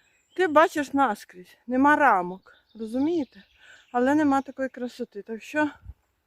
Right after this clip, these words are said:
м, всі пори року дуже гарні. О, ви знаєте, про що подумала? О, щас поговорю про це, і мені в ленті потім буде вилазити.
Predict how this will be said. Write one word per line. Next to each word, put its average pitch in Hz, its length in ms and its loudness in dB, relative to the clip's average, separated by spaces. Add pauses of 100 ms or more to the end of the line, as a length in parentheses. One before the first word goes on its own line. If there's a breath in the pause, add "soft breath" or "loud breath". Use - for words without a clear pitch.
м, 220 260 -18
всі - 180 -6
пори 294 280 0
року 254 300 2
дуже 190 280 -14
гарні. 190 500 -10 (840 soft breath)
О, 208 140 -12 (500 loud breath)
ви 240 80 -12
знаєте, 302 340 -4 (120)
про 240 100 -16
що 240 160 -10
подумала? 208 540 -6 (1000 loud breath)
О, 311 280 4 (640 loud breath)
щас 302 240 0
поговорю 302 520 2
про 262 160 -2
це, 214 240 -6 (520 soft breath)
і 262 60 -6
мені 277 260 -2
в 277 40 -2
ленті 277 340 -2
потім 262 380 -6 (600)
буде 262 280 -4
вилазити. 190 680 -6